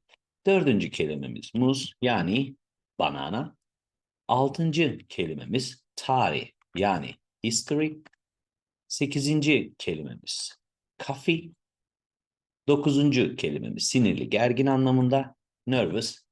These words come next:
ifadesi. Şimdi de yukarıdan aşağı olanlara bakalım. Birinci kelimemiz tencere, yani saucepan. Beşinci kelimemize bakalım. Düğmeydi. Düğme button, hem düğme hem tuş demek.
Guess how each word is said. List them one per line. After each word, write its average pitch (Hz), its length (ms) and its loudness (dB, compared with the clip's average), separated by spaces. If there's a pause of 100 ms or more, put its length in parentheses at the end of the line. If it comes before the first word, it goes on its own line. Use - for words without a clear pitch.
ifadesi. - 580 -10 (480)
Şimdi 131 300 2
de 135 60 6
yukarıdan 127 500 2
aşağı 110 340 0
olanlara 50 460 -8
bakalım. - 400 -8 (440)
Birinci 156 340 4
kelimemiz 107 520 2
tencere, 98 540 -2 (220)
yani 123 600 0
saucepan. - 880 -4 (640)
Beşinci 147 380 0
kelimemize 80 600 -2
bakalım. 90 500 -2 (120)
Düğmeydi. 131 560 4
Düğme 98 400 0
button, 92 560 -2
hem 95 240 -6
düğme 82 400 -4
hem 78 240 -6
tuş - 340 -4
demek. - 420 -4